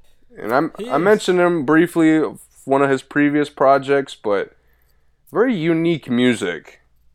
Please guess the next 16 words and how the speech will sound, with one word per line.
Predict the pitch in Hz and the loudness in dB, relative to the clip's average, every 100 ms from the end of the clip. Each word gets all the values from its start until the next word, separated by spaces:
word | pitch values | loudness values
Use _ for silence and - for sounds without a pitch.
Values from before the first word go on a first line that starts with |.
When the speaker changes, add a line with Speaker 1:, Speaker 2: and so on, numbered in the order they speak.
| _ _ _ _ - | _ _ _ _ -8
Speaker 1:
very | 123 139 | -4 -2
Speaker 2:
Mm-hmm. | 107 | 0
Speaker 1:
different. | 113 104 95 90 - _ _ _ _ _ _ | 0 0 -4 -10 -12 _ _ _ _ _ _
But | 147 151 | -4 4
the | 233 | 6
other | 269 269 | 6 2
big | 127 165 180 | 2 4 4
single, | 165 - 196 180 143 135 | 2 2 2 6 6 6
and | 120 117 110 98 _ - _ _ - - | 2 0 -2 -6 _ -20 _ _ -10 0
I | 180 | 2
gotta | 220 226 | 6 6
be | 160 | 6
honest, | 147 220 131 107 - - | 8 8 6 4 -4 -6
I | 104 | -2
mean, | 120 127 123 117 - _ _ _ _ _ _ _ _ _ _ _ _ _ _ | 2 4 2 -2 -10 _ _ _ _ _ _ _ _ _ _ _ _ _ _
uh, | - - | -14 -10